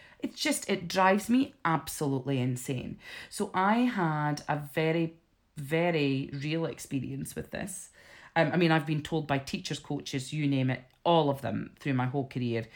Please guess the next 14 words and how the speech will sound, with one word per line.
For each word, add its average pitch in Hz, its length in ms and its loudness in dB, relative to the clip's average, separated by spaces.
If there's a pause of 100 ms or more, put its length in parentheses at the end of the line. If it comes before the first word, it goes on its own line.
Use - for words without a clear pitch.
(300)
you 147 120 -2
know, 143 80 4
"You 139 160 4
need 147 180 2
to 147 80 -6
lose 143 200 0
a 135 60 -6
few - 220 -8
pounds 123 440 0
because 135 420 -4
you'll 143 140 -2
be 139 160 -2
more 127 300 2
employable." 147 760 -2